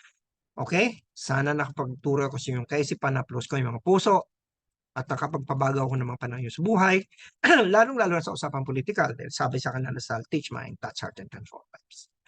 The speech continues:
At sana nakapagsilbi ako sa bayan dahil sabi sa akin ng U P, "Serve people." Kita-kita na ulit tayo sa Biyernes. Ito po si Professor Tonton Contreras, lagi nagsasabi, "Mag-iingat."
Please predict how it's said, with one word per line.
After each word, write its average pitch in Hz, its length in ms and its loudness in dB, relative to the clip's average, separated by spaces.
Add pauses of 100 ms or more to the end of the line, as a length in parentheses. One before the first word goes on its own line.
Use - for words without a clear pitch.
(280)
At - 100 -14
sana 294 380 8 (1600)
nakapagsilbi 165 520 -2
ako 127 100 -6
sa 123 100 -10
bayan - 240 -16 (300)
dahil 123 140 -4
sabi 131 280 0
sa - 80 -10
akin 123 200 -6
ng 123 100 -4
U 143 100 -2
P, 135 80 -4
"Serve 123 320 -6 (160)
people." - 280 -20 (800)
Kita-kita 143 440 0
na 143 160 0
ulit 143 160 -10
tayo 135 160 0
sa 135 80 -2
Biyernes. 147 640 -4 (680)
Ito 120 160 -6
po 135 160 -4
si - 100 -6
Professor 139 460 -4
Tonton 170 400 -2
Contreras, 147 480 -4
lagi 165 240 0
nagsasabi, 151 480 -2
"Mag-iingat." 156 560 -4